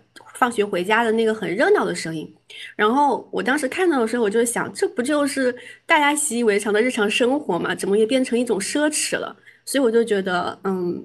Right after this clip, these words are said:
那我现在还挺幸福的，就是我自由职业之后，基本上我，我这些对我来说其实不是一个觉得那么遥不可及的事情。第二点就是我觉得还有一个很爽的事情是可以旅行办公嘛，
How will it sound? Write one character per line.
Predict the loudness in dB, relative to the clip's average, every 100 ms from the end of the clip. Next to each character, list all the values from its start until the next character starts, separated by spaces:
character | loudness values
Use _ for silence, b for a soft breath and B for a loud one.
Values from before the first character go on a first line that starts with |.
| -2
那 | 2
我 | 2 0 -2
现 | -2 0
在 | 0
还 | -2
挺 | -4 -4 -2
幸 | -2 0 -2
福 | -6 -8
的， | -8
就 | -4
是 | -4 -2
我 | -4
自 | -2 0
由 | -2
职 | -2 -4
业 | -2
之 | -4
后， | -6
基 | -2 -2
本 | -2
上 | -4 -4 -6 B B -8
我， | -6 -6 -8
我 | -6 -4 -6 -6
这 | -2 -2
些 | 0 0 0 -4 -2
对 | 0
我 | 0
来 | -2 -6
说 | -4 -4
其 | -4 -6
实 | -6
不 | -6 -8
是 | -4 -2
一 | -2
个 | 0 -2
觉 | -2
得 | -2
那 | 0
么 | 0
遥 | 0 -2
不 | -4
可 | -4 -6
及 | -6 -6
的 | -6
事 | -4 -4
情。 | -6 -10 _ _ -20 B B B -2
第 |
二 | 2 4
点 | 4 2 2
就 | 0 0
是 | -2 -2
我 | 0 -2
觉 | -2 -2
得 | 2 2 2 0
还 | 0 0
有 | 2
一 | 2
个 | 0
很 | 0
爽 | -2 -4 -4
的 |
事 | -4 -4
情 | -4 -4
是 | -6 -4 -4
可 | -2
以 | 0
旅 | 0
行 | -2 -4
办 | -2 -2
公 | 0 0
嘛， | 0